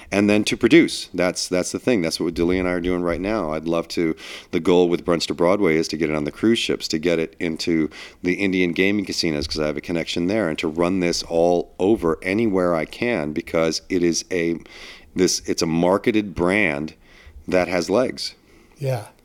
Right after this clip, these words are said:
Speaker 1: It's,
Speaker 2: Yeah.
Speaker 1: it's literally entertainment, and it's, and it's, and that's the thing. It's designed for the gaming industry.
Speaker 2: Right.
Speaker 1: So, um, it could go anywhere. It could go to Macau. It could go, you know, who knows?
Speaker 2: Sure.
Speaker 1: So a global,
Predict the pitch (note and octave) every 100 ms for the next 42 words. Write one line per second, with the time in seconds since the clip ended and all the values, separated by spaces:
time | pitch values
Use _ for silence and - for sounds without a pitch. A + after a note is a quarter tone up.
0 | _ - _ - - - A3+ D4 - E2+
1 | - E2 E2+ G2+ - F2+ F#2 G2+ B2 C3+
2 | E2 D#2+ - E2 E2 - F#2+ F2+ E2+ G#2
3 | F#2+ E2+ G#2 G2+ F#2 - G2+ D3 G2 -
4 | F2+ D#2+ G2+ G#2 G#2+ G#2+ - G2+ F2+ E2
5 | E2 - - - - F2 F#2 F2+ F2 E2
6 | E2 D#2+ - - - - _ - C3+ B2
7 | A2 - _ - - D#2+ D2 C#2 - -
8 | - - D2+ D2+ D2 C#2+ C2+ - D#2 D2+
9 | C#2 D2+ F#2+ B2 C#2+ B1+ - - D2 E2
10 | - C#3 C#3+ C2+ B1+ - - D#2 D#2+ D#2
11 | D2 G2 E2 - B2 C3 D#3 C#2+ - -
12 | - B2+ G#3+ B3+ - - E2+ D#2 D2+ -
13 | F2 E2 D#2+ F#2 F#2+ F#2+ F#2+